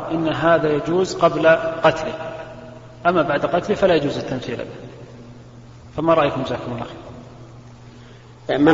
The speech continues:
Speaker 2: رأى أنه لا يجوز التمثيل بالكفار إذا عثر عليهم مطلقا أخذ بعموم الحديث الذي كان الرسول عليه الصلاة والسلام يوصي به من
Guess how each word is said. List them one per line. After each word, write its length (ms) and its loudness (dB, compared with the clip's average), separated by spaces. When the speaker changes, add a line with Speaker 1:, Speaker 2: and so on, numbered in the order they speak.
Speaker 2:
رأى 280 8
أنه 300 4
لا 140 6
يجوز 220 2
التمثيل 440 0
بالكفار 920 2
إذا 140 -4
عثر 280 -2
عليهم 500 2
مطلقا 600 0
أخذ 340 2
بعموم 340 6
الحديث 420 -2
الذي 240 0
كان 200 4
الرسول 360 2
عليه 180 0
الصلاة 320 -2
والسلام 320 -4
يوصي 300 -2
به 240 -4
من 220 -4